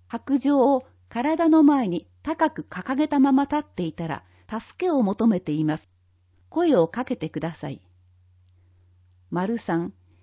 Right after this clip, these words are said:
支援をする際は本人のそばへ行き、前から声をかけてください。いきなり体に触れてはいけません。丸四、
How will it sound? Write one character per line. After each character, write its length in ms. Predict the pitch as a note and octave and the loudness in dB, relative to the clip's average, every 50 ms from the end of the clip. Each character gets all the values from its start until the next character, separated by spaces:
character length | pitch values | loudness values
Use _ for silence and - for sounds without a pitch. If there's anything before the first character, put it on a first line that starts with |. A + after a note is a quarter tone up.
| _ _ _ | _ _ _
支 300 | _ - - - B3 D4+ | _ -16 -6 -2 0 0
援 200 | E4+ F4+ F#4 F4+ | 2 2 0 0
を 80 | F4+ E4+ | 0 -2
す 140 | - - D#4 | -2 -2 -2
る 120 | E4 E4 | -2 -2
際 300 | - - D4 C4+ G#3+ F3+ | -2 -2 -2 -2 -2 -2
は 200 | E3+ E3 - - _ _ _ _ _ | -2 -4 -6 -6 _ _ _ _ _
本 300 | - D4+ E4+ F#4+ F4 C4+ | 0 2 4 6 6 6
人 200 | A#3+ G#3+ F#3+ F3+ | 6 4 2 0
の 100 | F3+ E3+ | -2 -4
そ 180 | - B3 C4 | -2 -2 -2
ば 140 | B3 A#3 F#3 | -2 -2 -2
へ 120 | E3+ D#3 | -2 -2
行 120 | D3 D3+ - | -4 -6 -6
き、 260 | - - C#3 D#3+ - _ _ _ _ _ _ _ _ - | -8 -10 -10 -10 -10 _ _ _ _ _ _ _ _ -6
前 260 | - B3 D#4+ F4+ E4 | -2 0 0 0 -2
か 140 | - - F3+ | -4 -6 -6
ら 120 | E3+ E3 | -6 -6
声 280 | - - D4 E4 D4+ B3+ | -4 -2 0 2 2 2
を 100 | E3+ D3 | 2 0
か 140 | - - F#3 | -2 -4 -8
け 120 | - F#3+ | -8 -8
て 100 | - - | -10 -10
く 100 | C3+ - | -8 -8
だ 120 | C#3+ D#3 D#3 | -8 -8 -8
さ 160 | - - C3 | -8 -8 -8
い。 100 | C3 - _ _ _ _ _ _ _ _ _ _ _ _ _ _ _ - | -8 -10 _ _ _ _ _ _ _ _ _ _ _ _ _ _ _ -10
い 100 | - G3+ | -10 -6
き 160 | - - D#4+ | -2 0 2
な 120 | E4+ E4 D#4 | 4 4 2
り 100 | E4 D4+ | 0 -2
体 380 | - B3+ C4+ C#4 C#4+ - C#4+ | -4 -4 -2 -2 0 4 4
に 120 | C4+ C#4 C4+ | 6 6 4
触 120 | - - | 4 0
れ 120 | C4+ C#4+ | -2 -2
て 140 | - - C#4 | 0 0 0
は 120 | G3 D3+ C#3+ | 0 -2 -2
い 80 | D3 | -4
け 160 | - E3+ E3+ | -4 -4 -4
ま 120 | F3 F#3 F3+ | -4 -4 -6
せ 140 | - - C#3+ | -6 -6 -6
ん。 120 | D3 - - _ _ _ _ _ _ _ _ _ _ _ _ _ _ _ _ _ _ _ _ _ _ _ _ _ _ _ _ _ _ _ _ _ _ _ _ - | -6 -6 -10 _ _ _ _ _ _ _ _ _ _ _ _ _ _ _ _ _ _ _ _ _ _ _ _ _ _ _ _ _ _ _ _ _ _ _ _ -6
丸 300 | F3+ F3 F#3+ A#3 A#3+ B3 | -4 -4 -2 -2 0 0
四、 280 | A#3 G3+ D#3+ - - | 0 0 -2 -4 -8